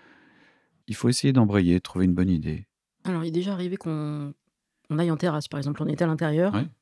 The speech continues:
Speaker 2: on sort en terrasse, il y a plus grand monde, et ça peut être très agréable. Ou inversement,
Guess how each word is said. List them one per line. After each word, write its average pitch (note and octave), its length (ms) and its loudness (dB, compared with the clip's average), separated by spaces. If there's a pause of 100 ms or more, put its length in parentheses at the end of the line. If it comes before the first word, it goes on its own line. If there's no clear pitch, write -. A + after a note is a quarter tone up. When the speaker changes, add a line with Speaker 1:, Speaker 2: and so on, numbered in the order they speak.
Speaker 2:
on E3 80 -2
sort E3+ 220 0
en D#3+ 40 2
terrasse, D#3+ 380 -4
il D#3 60 -2
y - 20 -6
a C#3+ 40 -10 (140)
plus D#3+ 280 -4
grand D3+ 220 0
monde, F3 360 2 (680)
et D#3+ 60 0
ça C#3+ 140 0
peut - 100 0
être C#3 80 -2
très D3 160 0
agréable. E3 300 4
Ou G3 120 4
inversement, E3 520 2